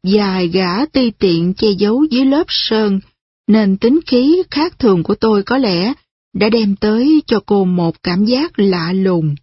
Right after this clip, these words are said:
Đây không phải là điều nàng mong mỏi, nàng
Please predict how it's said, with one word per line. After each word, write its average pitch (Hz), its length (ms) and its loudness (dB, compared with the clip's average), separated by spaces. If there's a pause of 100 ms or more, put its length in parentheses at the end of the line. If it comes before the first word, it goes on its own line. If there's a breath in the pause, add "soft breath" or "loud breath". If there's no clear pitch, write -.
(1500)
Đây 285 200 2
không 277 160 0
phải 269 160 -2
là 233 100 0
điều 196 220 2
nàng 185 300 0
mong 247 240 2
mỏi, 196 360 0 (360)
nàng 196 240 0